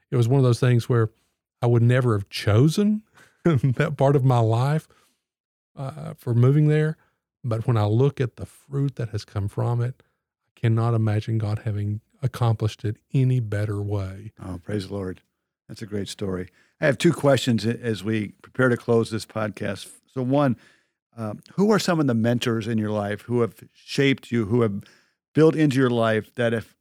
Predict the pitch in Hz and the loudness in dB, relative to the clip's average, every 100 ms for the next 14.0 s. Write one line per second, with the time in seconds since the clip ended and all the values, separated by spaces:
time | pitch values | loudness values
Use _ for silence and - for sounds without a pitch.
0 | - 120 135 120 120 - 113 113 107 104 | -2 2 2 2 -2 -2 -2 -2 -2 -4
1 | 95 101 95 92 _ _ _ _ _ _ | -6 -8 -8 -12 _ _ _ _ _ _
2 | _ - 175 190 120 123 127 123 113 110 | _ -2 0 0 2 2 2 2 0 -2
3 | 127 139 110 110 107 _ _ _ _ 131 | -4 -4 -4 -4 -8 _ _ _ _ -6
4 | 123 147 135 113 110 - 117 113 - 98 | -2 0 0 0 -2 -2 -2 -2 -6 -8
5 | 104 - 113 107 104 101 98 107 101 - | -8 -4 0 0 -2 -4 -4 -6 -6 -4
6 | 117 117 107 104 104 117 113 113 _ _ | -2 -2 0 -2 -4 -6 -8 -8 _ _
7 | _ _ 127 123 123 113 110 117 120 117 | _ _ -4 0 2 2 0 0 2 4
8 | 110 110 - 107 - 147 - - 117 117 | 2 0 -4 -8 -6 -8 -8 -4 -2 -2
9 | 131 117 123 120 110 110 113 - 120 110 | -4 -6 -6 -4 -4 -4 -6 -4 -2 0
10 | 110 101 101 98 101 - _ _ _ - | -2 -2 -2 -4 -10 -16 _ _ _ -4
11 | 127 113 110 107 117 - 131 120 107 117 | 0 0 0 -4 -6 -4 -2 0 2 2
12 | 117 120 117 123 107 113 107 110 113 110 | 4 4 4 2 2 2 2 2 0 -2
13 | - 107 113 113 120 113 110 101 104 | -2 0 0 0 -2 -2 -4 -4 -6